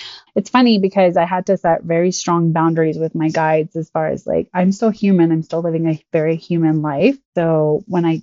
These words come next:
when I can, give me all the stuff that you wanna talk about. But until then, like, you know, let's, let's chill out. <laughs>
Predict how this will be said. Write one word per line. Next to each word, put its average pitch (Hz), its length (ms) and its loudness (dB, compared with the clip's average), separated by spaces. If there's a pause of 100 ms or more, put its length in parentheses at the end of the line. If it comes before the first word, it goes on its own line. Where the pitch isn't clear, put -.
when 165 160 0
I 156 80 -2
can, 170 680 0
give 180 160 0
me 175 140 0
all 147 100 -2
the - 120 -12
stuff - 320 -14
that 165 160 -8
you 156 100 -2
wanna 151 160 0
talk 156 280 -6
about. 151 360 -2
But 151 140 -2
until 175 400 -2
then, 170 240 0
like, 151 440 -6 (680)
you 156 80 -2
know, 123 180 -6
let's, - 380 -2
let's - 260 -2
chill 208 220 -2
out. 175 260 -4
<laughs> 214 60 0